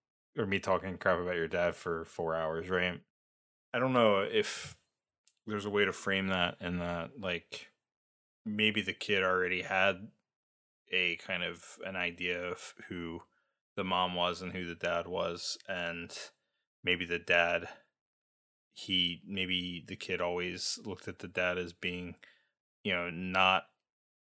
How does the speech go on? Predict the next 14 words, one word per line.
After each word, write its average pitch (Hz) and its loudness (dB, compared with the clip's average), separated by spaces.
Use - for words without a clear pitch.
as 92 0
good 98 0
of 92 -4
a 92 -6
father 90 2
or 82 -2
blamed 95 0
him 95 -2
for - -8
the 87 -6
divorce 87 -2
or 87 -6
whatever, 87 0
and 90 -2